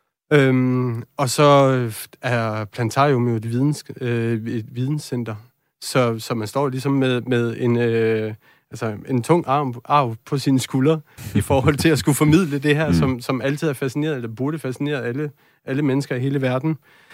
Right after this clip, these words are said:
Speaker 1: Så det lå ret nært, at, øh, at vi ville basere det på data.
Speaker 2: Og hvis du nu skal prøve at male et billede for os, hvis nu jeg gik ind på, øh, Planetariet i morgen for at se den her særudstilling,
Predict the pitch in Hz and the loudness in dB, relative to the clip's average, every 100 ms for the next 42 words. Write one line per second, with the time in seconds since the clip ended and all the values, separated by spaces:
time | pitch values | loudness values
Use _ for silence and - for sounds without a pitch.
0 | - - 143 127 135 135 120 139 156 165 | -20 -4 0 4 4 4 4 2 4 4
1 | 160 - - - 139 127 - 135 127 123 | 2 -4 -14 -4 -2 0 2 2 2 2
2 | 120 120 113 127 135 123 123 - 156 123 | 0 -2 -4 -4 -2 -2 -2 -2 -2 -2
3 | 135 123 127 151 - _ _ _ _ _ | -2 -2 -2 -6 -10 _ _ _ _ _
4 | _ - - - _ 107 104 - 113 - | _ -20 -20 -20 _ 2 2 2 0 6
5 | 131 147 - - 123 131 120 90 87 82 | 8 6 4 4 6 8 8 8 8 4
6 | - - 90 95 113 117 90 98 113 120 | -2 -4 2 6 6 4 4 4 6 4
7 | 80 76 87 131 127 117 107 107 104 - | 2 0 0 4 6 6 4 2 2 2
8 | 87 78 78 71 - 80 - 104 85 76 | 2 4 4 0 -2 -2 2 2 4 2
9 | 76 69 76 87 87 - 85 82 87 78 | 0 0 0 -2 -6 -4 -2 0 0 -2
10 | 80 82 71 - 71 78 - 67 64 | -2 -2 -2 -2 -2 -2 -2 -4 -4